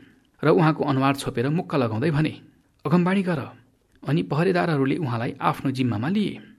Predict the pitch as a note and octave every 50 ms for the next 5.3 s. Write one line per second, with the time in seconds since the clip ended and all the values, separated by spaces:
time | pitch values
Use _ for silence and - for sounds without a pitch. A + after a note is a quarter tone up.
0 | _ _ _ _ _ - - C3+ - - - - - G3 - E3 C3+ - - -
1 | - - - - - - - _ - - - D#3+ D3+ - - G#2 - C3+ D#3 A3
2 | - - - _ _ G#3+ G3+ - A3+ A#3 G#3+ - - - - C4+ - - D3+ D#3
3 | F#3 F#3 F#3 F3 D3+ B2 B2 D3 C3 C3 F3+ - - D3+ C3 B2+ C3+ C#3 C#3 C#3
4 | C#3 D3 C3+ B2 A#2 - A2 G#2+ C#3 D3 - F#3+ F#3 F3+ G3+ D#3 C3 B2 A2+ G#2+
5 | G#2+ G#2+ C#3 E3 F#3 -